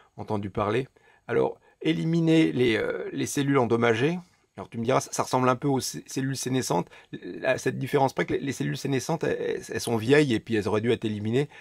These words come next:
alors que u-, une cellule endommagée cancéreuse, elle peut être jeune, tu vois, c'est l'idée, euh,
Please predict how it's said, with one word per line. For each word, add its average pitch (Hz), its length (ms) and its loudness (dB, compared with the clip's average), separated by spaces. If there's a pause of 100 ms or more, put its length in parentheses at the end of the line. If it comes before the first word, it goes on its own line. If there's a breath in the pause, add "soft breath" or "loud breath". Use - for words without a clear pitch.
(200 loud breath)
alors 117 220 2
que 113 300 0 (260 loud breath)
u-, 127 220 -6
une 135 120 -2
cellule 135 300 -2
endommagée 120 500 2
cancéreuse, 127 500 0
elle 120 80 0
peut 107 120 -2
être 113 100 -2
jeune, 110 380 0
tu - 100 -18
vois, 107 60 -2
c'est 107 160 -8
l'idée, 101 380 0
euh, - 240 -6